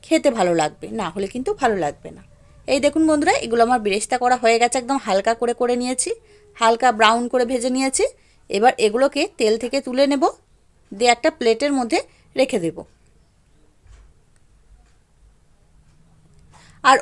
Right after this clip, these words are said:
ওই তেলের মধ্যেই দিয়ে দিচ্ছি অল্প সামান্য একটু হলুদের গুঁড়ো। এবার যে ডিমগুলোকে সিদ্ধ করে রেখেছিলাম সেই ডিমগুলোকে সব এর মধ্যে দিয়ে দেব। সব ডিমগুলোকে দিয়ে দিয়ে একদম হালকা করে ভেজে নেব,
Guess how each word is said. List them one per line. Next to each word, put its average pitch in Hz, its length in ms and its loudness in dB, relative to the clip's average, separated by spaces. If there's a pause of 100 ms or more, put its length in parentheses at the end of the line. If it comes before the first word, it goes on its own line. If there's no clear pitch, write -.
ওই 269 180 6
তেলের 302 320 2
মধ্যেই 311 320 2
দিয়ে 269 180 -2
দিচ্ছি 262 320 -2
অল্প 277 280 2
সামান্য 277 340 0
একটু 302 180 -2
হলুদের 202 440 -2
গুঁড়ো। 170 220 -10 (640)
এবার 214 260 2
যে 247 120 -2
ডিমগুলোকে 254 560 0
সিদ্ধ 254 280 -4
করে 320 200 -2
রেখেছিলাম 330 480 0
সেই 294 180 -2
ডিমগুলোকে 247 500 -4
সব 320 200 0 (380)
এর 233 140 2
মধ্যে 247 280 0
দিয়ে 247 180 2
দেব। 143 180 -6 (2750)
সব 349 300 8
ডিমগুলোকে 330 540 4
দিয়ে 294 220 4
দিয়ে 294 200 2 (120)
একদম 269 380 2
হালকা 277 340 2
করে 339 220 2
ভেজে 262 260 -2
নেব, 170 200 -8